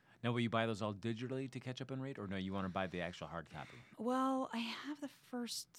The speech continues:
Speaker 2: three volumes in hard copy, so I'll probably keep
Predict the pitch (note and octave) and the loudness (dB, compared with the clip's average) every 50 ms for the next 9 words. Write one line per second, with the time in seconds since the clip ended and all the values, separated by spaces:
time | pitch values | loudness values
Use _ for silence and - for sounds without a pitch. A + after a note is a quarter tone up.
0 | - - - - - G3 G3 G3+ G#3 G#3 G3+ G3+ F#3+ E3+ E3+ E3+ F3 F#3 F#3 F#3 | -14 -14 -14 -10 -8 -4 -4 -2 -2 -2 -2 -2 -2 -4 -4 -4 -4 -2 -2 -2
1 | F3+ E3 D#3 D3 C#3+ C#3+ - - G3+ G#3 A3 G#3 - - - - - - - - | -2 -2 -4 -6 -8 -8 -10 -10 -10 -10 -10 -8 -8 -10 -10 -10 -14 -18 -18 -18
2 | - - G3+ G3+ - - - - - F3+ F3 F3 F3 F3 F3+ - _ - F#3+ F#3 | -16 -16 -16 -16 -12 -12 -12 -10 -8 -8 -8 -8 -8 -10 -12 -14 _ -12 -12 -12
3 | - - - - - G#3 A#3 B3 A#3+ B3 A#3 G#3+ - - - - - - G#3+ G3+ | -12 -14 -18 -14 -12 -12 -12 -10 -8 -6 -6 -8 -8 -14 -18 -18 -12 -12 -12 -12